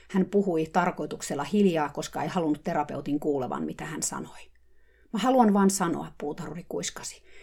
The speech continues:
"että te olette todella pitäneet Leosta tosi hyvää huolta, ja mä sanoin eilen myös terapeutille, että hänen tulisi arvostaa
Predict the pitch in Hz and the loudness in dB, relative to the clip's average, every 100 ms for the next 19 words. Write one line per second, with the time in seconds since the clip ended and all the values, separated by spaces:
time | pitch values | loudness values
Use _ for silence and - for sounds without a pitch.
0 | - 196 208 208 208 202 196 190 233 240 | -6 0 2 4 6 6 4 2 4 4
1 | 214 175 185 165 156 160 160 143 - - | 4 2 0 -2 -4 -2 0 0 -4 -2
2 | 220 208 175 165 143 - 143 - - - | 0 0 0 -2 -4 -4 -8 -8 -10 -2
3 | 180 175 240 233 190 196 196 190 196 196 | 0 2 4 4 4 4 6 6 4 2
4 | 247 202 - 135 139 143 147 180 190 214 | 2 2 -2 -8 -8 -8 -8 -6 0 2
5 | 185 180 190 - 208 160 151 - | 2 -2 -4 -2 -2 -2 -4 -6